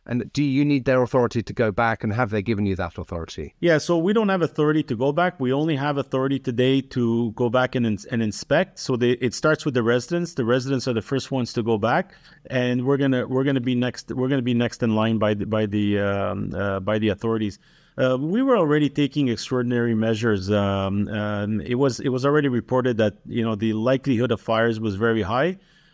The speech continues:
Speaker 2: Um, we all, we, so when we were doing the, the biggest risk for an exploration company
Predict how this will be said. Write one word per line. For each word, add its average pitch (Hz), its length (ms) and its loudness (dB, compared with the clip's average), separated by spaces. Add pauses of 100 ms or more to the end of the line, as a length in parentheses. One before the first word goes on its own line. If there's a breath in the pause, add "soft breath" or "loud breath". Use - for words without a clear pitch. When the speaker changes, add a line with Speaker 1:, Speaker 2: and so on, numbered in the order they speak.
(140 soft breath)
Speaker 2:
Um, 113 720 -2
we 147 200 2
all, 139 340 4
we, 131 340 -6
so 151 200 -2
when 143 220 2
we 180 100 0
were 185 140 2
doing 151 300 2
the, 131 140 4
the 131 340 -6
biggest 196 320 0
risk 143 200 2
for 135 120 -2
an 120 40 2
exploration 120 540 -2
company 180 460 -2